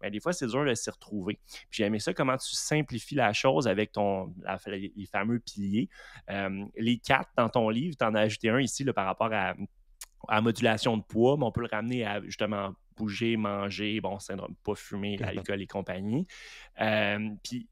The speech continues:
Speaker 1: si on focus, tu sais, des fois, on va, on s'éparpille partout. La meilleure façon d'arriver nulle part, c'est de se pitcher un peu partout. <laughs> Si on focus sur ces quatre piliers-là, euh, je crois qu'on pourra avoir des gros changements majeurs. Et là, ben, c'est là que tu donnes des clés sur chacun de ces, euh,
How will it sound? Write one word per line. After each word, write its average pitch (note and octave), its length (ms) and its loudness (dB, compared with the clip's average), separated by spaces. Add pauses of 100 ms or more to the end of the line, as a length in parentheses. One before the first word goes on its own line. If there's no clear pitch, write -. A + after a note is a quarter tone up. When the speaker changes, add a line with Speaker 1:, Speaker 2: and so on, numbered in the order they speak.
(240)
Speaker 1:
si - 280 -4
on D3+ 140 4
focus, - 720 -2
tu - 40 -16
sais, D#3+ 100 -2
des D3 100 0
fois, E3+ 140 2
on C#3+ 80 6
va, A#2 80 2
on A2 140 0
s'éparpille C3+ 520 0
partout. - 360 -2
La D3+ 100 6
meilleure B2+ 260 2
façon D#3 320 0
d'arriver A#2+ 240 2
nulle A2+ 160 4
part, C#3 240 6
c'est A2+ 140 -4
de - 40 -16
se G#2 140 0
pitcher - 300 -2
un C#3 80 4
peu B2+ 140 -2
partout. C3+ 440 0 (160)
<laughs> - 300 -6
Si - 80 2
on B2 100 6
focus D3 380 0
sur A#2+ 140 -2
ces A#2 160 -2
quatre - 340 2
piliers-là, A2+ 580 2 (440)
euh, G2 200 -2
je - 80 -6
crois B2+ 140 0
qu'on A2 160 -2
pourra G#2+ 220 0
avoir A2+ 60 0
des G2 120 -6
gros B2+ 480 2
changements G#2+ 540 4
majeurs. G#2+ 640 4
Et G2+ 140 -4
là, A2+ 160 4
ben, F#2+ 120 -2
c'est - 140 -8
là G#2 100 -4
que A2+ 60 -12
tu - 140 -8
donnes G2+ 200 2
des F#2+ 160 -2
clés A2+ 300 -4
sur - 200 -2
chacun - 520 0
de A#2 140 4
ces, G#2 340 2
euh, F2 180 2